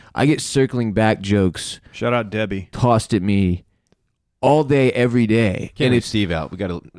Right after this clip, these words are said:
Speaker 3: let's stay the
Speaker 1: Steve's
Speaker 3: whole,
Speaker 1: in there too.
Speaker 3: the whole crew.
Speaker 1: Which is great, which is fun because it's like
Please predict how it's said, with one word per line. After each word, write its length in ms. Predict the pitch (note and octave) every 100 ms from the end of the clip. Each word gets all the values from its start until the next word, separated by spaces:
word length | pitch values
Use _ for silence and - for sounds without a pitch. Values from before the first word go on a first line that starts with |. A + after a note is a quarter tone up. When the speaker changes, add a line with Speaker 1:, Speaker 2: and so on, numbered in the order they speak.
| - A2+
Speaker 3:
let's 160 | A2+ A2+
stay 180 | - F#2
the 60 |
Speaker 1:
Steve's 240 | F3 D#4 D3+
Speaker 3:
whole, 20 |
Speaker 1:
in 60 | A2
there 80 |
too. 180 | G2+ A2+
Speaker 3:
the 140 | - F#2
whole 140 | F2+
crew. 260 | - F2 D#2
Speaker 1:
Which 200 | G#3 B3
is 140 | G3+ C#3
great, 260 | D#3 A#3+
which 160 | F#3 D#3+
is 100 | D#3+
fun 260 | - G#3+ D#3
because 240 | C3+ C3
it's 140 | B2+
like 280 | B2+ A#2 G2+